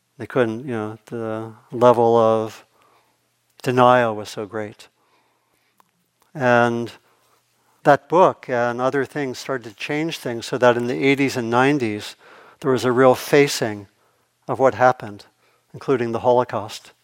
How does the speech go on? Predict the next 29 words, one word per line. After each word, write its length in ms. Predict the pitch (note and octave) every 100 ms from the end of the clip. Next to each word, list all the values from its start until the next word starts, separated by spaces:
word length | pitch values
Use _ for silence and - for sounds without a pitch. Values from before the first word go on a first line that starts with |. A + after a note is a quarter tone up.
| _ _ _ _ _ _ _ _
in 180 | D3 C#3
ways 380 | C3 C3+ C3 A#2+
that 180 | B2+ A#2+
are 120 | A2
far 680 | - - D#3 D3+ D3+ D3+ C#3 _ _ -
in 100 | C3
advance 640 | C3 G#2+ C3 B2+ A2+ A2 C3
of 100 | A2
what 140 | B2
we've 220 | A#2+ A2
done 140 | A#2+ A2+
in 100 | A2+
this 140 | A2+
country. 380 | - G#2+ - A2+ _ _ _ _ _ _ _ _ _ _ _
Because 200 | _ B2
I 80 | B2
think 240 | A#2+ C3+ A#2+
we 180 | C#3
have 200 | C#3 B2+
the 120 | A#2+ A#2+
inability 480 | A#2+ A#2+ A#2 A#2 A2
to 140 | A#2+
grieve 640 | G#2+ B2 B2+ B2 A2+ - - _ _ _ _
some 220 | - C3
of 100 | A#2+
our 160 | B2 B2
big 200 | A#2+ G#2+
losses, 560 | A2 G#2+ - A2 G2+
like 340 | A#2+ A2+ G#2+